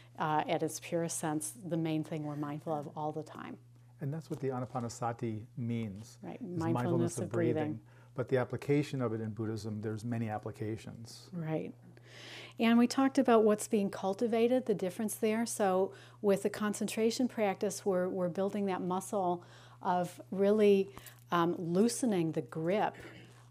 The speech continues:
Speaker 1: of our personality patterning, and the way that we get pulled off the object is, is our habituated conditioned patterning.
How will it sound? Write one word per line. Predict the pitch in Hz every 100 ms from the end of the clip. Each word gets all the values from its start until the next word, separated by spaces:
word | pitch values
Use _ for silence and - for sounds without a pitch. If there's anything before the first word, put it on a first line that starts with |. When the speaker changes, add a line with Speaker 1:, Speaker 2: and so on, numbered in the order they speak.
| -
Speaker 1:
of | 175 175 170 -
our | 180
personality | 175 - 185 - 180 170 175 190 196
patterning, | 196 185 170 170 165 165 165 170 -
and | 165 160
the | 165
way | 156 170 175
that | 170
we | 165 160
get | 156
pulled | - 196 180
off | 170 -
the | 180
object | 165 208 226 180 160 - - - - - -
is, | 180 175 175 - - - - -
is | 190 180 - - -
our | 175 180
habituated | 202 170 180 - 196 170 170 160
conditioned | - 170 165 - 170 151
patterning. | 180 170 190 180 143